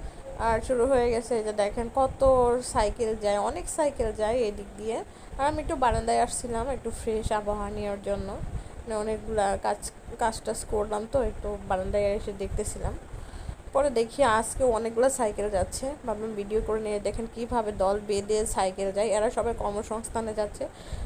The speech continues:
তারপরে দেখেন দুপুর দিক দিয়ে এই হলো আখ হালা যাচ্ছে, তোহার আব্বু হচ্ছে আখ নিচ্ছে। আর আমাকে বলতেছিল যে আখ কয়টা নিব, একটা না দুইটা। আমি বললাম, "আবার তো একটা নিয়ে আসো, আখের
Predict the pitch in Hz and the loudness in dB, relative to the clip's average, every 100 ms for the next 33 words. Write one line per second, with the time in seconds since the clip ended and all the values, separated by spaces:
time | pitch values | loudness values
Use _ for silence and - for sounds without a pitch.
0 | - - 320 302 311 311 285 254 254 269 | -4 2 6 6 8 6 8 4 2 0
1 | 262 233 254 226 202 196 240 302 330 294 | 0 2 0 -2 -6 -2 0 0 -2 -4
2 | 233 240 247 226 214 220 233 202 196 196 | 2 4 6 6 4 4 0 0 2 0
3 | 196 - 233 247 214 202 202 196 202 202 | -2 -2 -4 -2 -2 0 -2 -2 -2 -4
4 | - 214 208 - 220 196 - 240 330 - | -2 0 0 -2 -4 -4 -4 -2 -2 -4
5 | - - - - - - 226 233 240 247 | -8 -8 -8 -10 -12 -4 2 2 2 4
6 | 262 226 233 233 254 254 254 214 240 208 | 4 4 2 2 -2 0 2 4 4 4
7 | - 240 - 226 220 233 233 202 190 320 | 2 0 4 4 4 2 0 0 0 0
8 | - - - 226 - 233 226 214 214 202 | -4 -10 -6 -6 -2 -2 0 -2 -2 0
9 | 202 214 208 208 208 202 202 202 214 196 | 0 0 2 2 4 2 2 2 2 2
10 | - 208 196 202 220 202 208 | 0 -2 -2 0 2 2 0